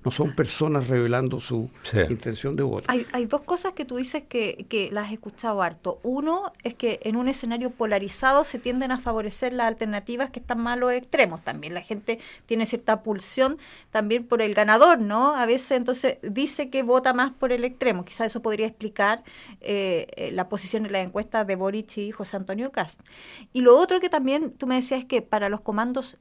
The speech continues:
Speaker 3: es tema de mucha preocupación que el votante vaya a votar, porque todos los comandos tienen cierta, eh, determinado cierto porcentaje de su electorado que es reticente a votar. Por ejemplo, en el caso de Yarna Proboste, ellos están preocupados por los adultos mayores, que son,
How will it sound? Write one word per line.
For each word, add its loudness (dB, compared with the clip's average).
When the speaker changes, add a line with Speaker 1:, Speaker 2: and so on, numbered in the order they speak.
Speaker 3:
es 0
tema 0
de -2
mucha -6
preocupación -6
que -2
el -2
votante -2
vaya 2
a 0
votar, -6
porque 0
todos 4
los 4
comandos 0
tienen -2
cierta, -2
eh, 0
determinado 6
cierto 0
porcentaje 0
de 0
su -2
electorado 4
que 2
es 2
reticente 0
a 2
votar. 0
Por 2
ejemplo, 0
en 2
el -2
caso 2
de 2
Yarna 2
Proboste, -2
ellos 0
están -4
preocupados -4
por -2
los 2
adultos -4
mayores, 4
que -10
son, -2